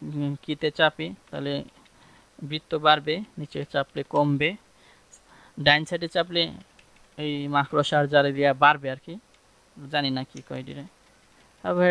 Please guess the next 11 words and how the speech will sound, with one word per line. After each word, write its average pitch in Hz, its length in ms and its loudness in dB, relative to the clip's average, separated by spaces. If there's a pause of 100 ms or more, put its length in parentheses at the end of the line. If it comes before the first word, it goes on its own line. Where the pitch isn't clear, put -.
বাম 156 200 8
সাইডে 160 260 -4
চাপলে 170 260 -2 (340)
কমবে। 156 340 -4 (1200)
তো - 60 -4 (200)
এই 190 140 4
হলো 220 160 2 (120)
মোটামুটি 180 420 0 (160)
line 147 200 4 (200)
টুলের, 160 300 0 (440)
line 143 200 2